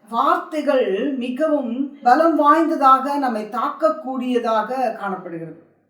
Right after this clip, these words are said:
இதிலே நாம் கவனிக்க வேண்டியது, இதை யாருக்கு எழுதுகிறார் என்று பார்க்கும் பொழுது, இது தேவனாலே இயேசு கிறிஸ்துவுக்கு தந்தரளப்பட்டவர்கள்,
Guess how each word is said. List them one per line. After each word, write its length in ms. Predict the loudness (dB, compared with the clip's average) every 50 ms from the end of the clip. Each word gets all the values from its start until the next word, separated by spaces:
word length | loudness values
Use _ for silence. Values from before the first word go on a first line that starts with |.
| _ _ _ _ _ _ _ _ _ -4
இதிலே 240 | 0 2 4 4
நாம் 240 | 6 4 4 2 2
கவனிக்க 480 | 4 4 4 4 4 2 2 0 0 0
வேண்டியது, 440 | 0 -2 -2 -2 -2 -2 0 0 -2
இதை 280 | -2 -2 -4 -6 -4 -2
யாருக்கு 640 | 0 2 4 4 4 2 2 0 -2 -6 -8 -6
எழுதுகிறார் 680 | -4 -2 -2 -2 -2 -4 -4 -2 -2 -4 -4 -6 -10 -12 -18 -20 _ _ _ _ _ _ _ _ _ _ _ _ _ _ _ _ _ -12
என்று 200 | -8 -4 -4 -2 0
பார்க்கும் 420 | 2 4 4 2 2 0 -4 -4 -4
பொழுது, 300 | -2 -2 -2 0 0 0 0
இது 120 | -2 -2 -2 0 2
தேவனாலே 760 | 2 2 2 0 0 0 2 2 2 2 0 0 0 2 2 0 -2 -4 -6 -12 -18 -20 _ _ _ -12
இயேசு 360 | -6 -4 -2 0 0 -2 -4 -6
கிறிஸ்துவுக்கு 580 | -6 -8 -8 -8 -8 -8 -8 -6 -6 -4 -4 -2 -2
தந்தரளப்பட்டவர்கள், 1040 | 0 2 4 4 4 4 4 4 2 2 2 0 0 0 0 0 0 0 0 0